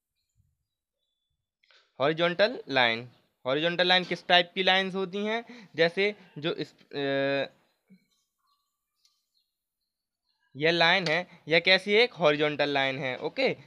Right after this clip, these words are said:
तो ज़ीरो, वन, टू, थ्री और इस साइड रहेगा माइनस वन, माइनस टू, माइनस थ्री। यह एक हॉरिजॉन्टल लाइन है। Now सेकंड वर्टिकल लाइन, वर्टिकल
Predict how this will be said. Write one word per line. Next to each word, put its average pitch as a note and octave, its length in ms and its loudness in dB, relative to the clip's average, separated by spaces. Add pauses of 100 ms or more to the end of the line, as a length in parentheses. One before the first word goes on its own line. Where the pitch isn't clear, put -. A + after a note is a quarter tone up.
(160)
तो C#3+ 100 -4
ज़ीरो, D3 640 -4 (460)
वन, D3+ 360 -2 (440)
टू, F3+ 300 -6 (340)
थ्री D#3 360 -6
और B2+ 120 -4
इस C#3 120 -10
साइड D3+ 180 2
रहेगा D3+ 220 4
माइनस C#3+ 320 -4
वन, F3+ 260 -4
माइनस B2 400 -4
टू, G#3 180 -10 (380)
माइनस C3 260 -4
थ्री। A#2+ 340 -10 (1200)
यह E3 220 2 (280)
एक G3 220 0 (160)
हॉरिजॉन्टल D#3 480 0
लाइन D3+ 300 4
है। C#3+ 160 -4 (280)
Now F3 280 4
सेकंड F#3+ 560 2 (300)
वर्टिकल D3+ 540 4
लाइन, F3 400 2 (2000)
वर्टिकल E3+ 580 0